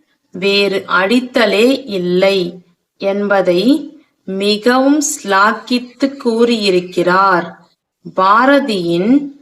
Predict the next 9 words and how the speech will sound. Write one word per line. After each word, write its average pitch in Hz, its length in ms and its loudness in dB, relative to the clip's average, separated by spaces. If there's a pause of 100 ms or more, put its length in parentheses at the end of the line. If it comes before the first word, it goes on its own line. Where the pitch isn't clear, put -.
(280)
மொழி 208 640 -2
அறிவையும் 202 1040 -2 (300)
சொல்லாட்சியையும் 233 1500 0 (440)
இச்செய்தி 208 840 -2
விளக்குகிறது. 190 1300 0 (2500)
போட்டியும் 262 880 2
பரிசும். 190 680 0 (600)
"செந்தமிழ் 269 1120 4
நாடென்னும் 233 800 4